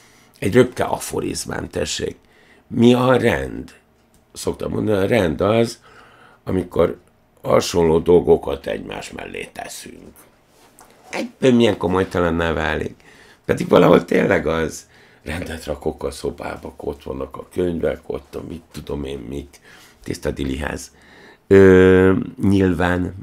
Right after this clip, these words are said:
vannak ennek is mélyebb régiói. És azt kell mondjam, hogy a, nem lenne humorom és humorérzékem, szerintem már én is leléptem volna a jelenetből. Kettő nem zárja ki egymást.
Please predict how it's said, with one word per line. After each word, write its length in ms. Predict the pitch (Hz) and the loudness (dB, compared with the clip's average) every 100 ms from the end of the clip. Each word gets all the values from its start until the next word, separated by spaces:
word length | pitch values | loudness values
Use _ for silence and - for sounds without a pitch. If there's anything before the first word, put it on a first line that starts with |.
| - | -10
vannak 340 | - 85 82 | -4 -4 -2
ennek 240 | 82 78 71 | -2 -4 -6
is 140 | - | -10
mélyebb 340 | 80 71 65 - _ _ - | -8 -6 -6 -10 _ _ -10
régiói. 580 | 78 76 - 62 64 - - - - - - - _ | -8 -8 -12 -12 -12 -14 -20 -20 -20 -20 -20 -20 _
És 80 | - | -6
azt 220 | - - | 0 0
kell 120 | - 107 | 4 4
mondjam, 280 | 104 101 | 4 4
hogy 160 | 101 95 | 2 2
a, 280 | 95 95 - _ - | 2 0 -2 _ -6
nem 400 | 120 117 117 - _ - | -2 -2 -4 -10 _ -8
lenne 280 | 107 104 101 | 0 0 2
humorom 360 | 104 113 92 90 | 0 0 0 0
és 160 | 87 | -2
humorérzékem, 840 | - 90 87 87 87 82 92 90 90 _ _ _ _ _ _ _ _ _ - | -2 0 2 0 0 -2 -2 -4 -6 _ _ _ _ _ _ _ _ _ -18
szerintem 500 | - - 80 - 85 | -10 -6 -6 -4 -4
már 320 | 80 80 78 - _ _ - - _ _ | -2 -2 -4 -12 _ _ -20 -20 _ _
én 140 | - | -4
is 140 | 76 - | -4 -2
leléptem 640 | 69 76 78 - - 92 | -2 0 -2 -4 -4 -2
volna 240 | 95 87 73 | 2 4 2
a 40 | |
jelenetből. 880 | 71 69 69 65 65 64 - 67 60 - _ - - - - - - _ - | 0 0 -2 -2 -6 -6 -6 -4 -6 -10 _ -20 -20 -20 -20 -20 -20 _ -2
Kettő 320 | 131 131 87 | 0 2 2
nem 160 | 82 | 2
zárja 380 | 78 76 76 - | 0 -2 -4 -6
ki 120 | - | -8
egymást. 380 | - - - - | -10 -8 -8 -12